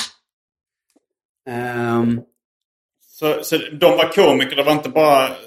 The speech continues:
Speaker 2: support of comedy. Du tror att de var komiker själva, liksom?
Speaker 1: Nej, de var komiker för att de, jag intervjuade dem också.
Speaker 2: Mm,
Speaker 1: De sa ju
Speaker 2: mm.
Speaker 1: då att, att de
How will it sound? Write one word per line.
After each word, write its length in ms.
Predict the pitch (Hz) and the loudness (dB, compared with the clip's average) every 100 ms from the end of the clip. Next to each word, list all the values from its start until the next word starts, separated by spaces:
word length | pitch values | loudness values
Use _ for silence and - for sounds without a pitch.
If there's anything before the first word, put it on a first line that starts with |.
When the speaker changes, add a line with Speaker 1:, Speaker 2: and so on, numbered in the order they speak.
| - | -14
Speaker 2:
support 840 | - - 143 - - 151 127 127 - | -8 -6 -6 -8 0 4 4 0 -4
of 200 | 147 - | -6 -2
comedy. 460 | 147 120 113 113 113 - | -2 -2 -4 -4 -6 -8
Du 120 | 127 | -12
tror 200 | 123 131 | -4 -4
att 80 | 127 | -2
de 180 | 131 | -6
var 180 | 127 123 | -2 -2
komiker 420 | 120 135 117 117 117 | -2 -6 -10 -16 -6
själva, 260 | 135 131 127 | -4 -4 -6
liksom? 160 | 110 - | -12 -2
Speaker 1:
Nej, 120 | 160 | 0
de 160 | 190 214 | 2 2
var 160 | 220 | 0
komiker 460 | - 185 190 185 156 | 4 2 2 2 0
för 120 | 151 | 0
att 80 | 143 | 0
de, 280 | 156 147 147 | 2 2 2
jag 120 | 160 | 2
intervjuade 400 | 175 165 180 160 | 0 0 2 2
dem 180 | 151 151 | 0 0
också. 320 | 147 - - | -2 -4 0
Speaker 2:
Mm, 180 | 165 156 | 2 2
Speaker 1:
De 60 | 151 | 0
sa 120 | 165 | 2
ju 40 | |
Speaker 2:
mm. 120 | 160 | 4
Speaker 1:
då 60 | 160 | 4
att, 140 | 135 - _ _ _ _ _ _ - - | 0 -4 _ _ _ _ _ _ -16 -6
att 140 | 139 | 0
de 300 | 143 143 127 | 2 2 -2